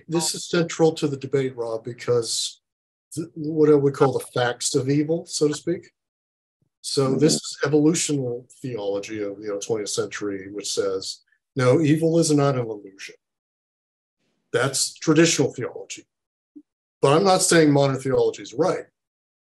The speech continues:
Speaker 1: But I am saying that Urantia book agrees with modern theology to the extent that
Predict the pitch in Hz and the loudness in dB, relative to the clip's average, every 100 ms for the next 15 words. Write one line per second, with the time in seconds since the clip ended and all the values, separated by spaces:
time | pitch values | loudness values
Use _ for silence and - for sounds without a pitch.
0 | _ - 127 123 185 226 - 120 - - | _ 0 2 4 4 2 -2 -4 -6 -20
1 | 123 131 147 151 131 120 113 - - _ | -8 0 0 0 -6 -6 -6 -6 -20 _
2 | _ _ _ 127 - 131 170 156 123 131 | _ _ _ -6 -2 4 6 6 4 -2
3 | 131 120 120 120 123 123 - 120 107 107 | -4 -4 0 2 2 -2 -4 -4 -2 -6
4 | - 110 - 113 - - 113 - 110 85 | -10 -14 -12 -12 -10 -4 -4 -2 -6 -6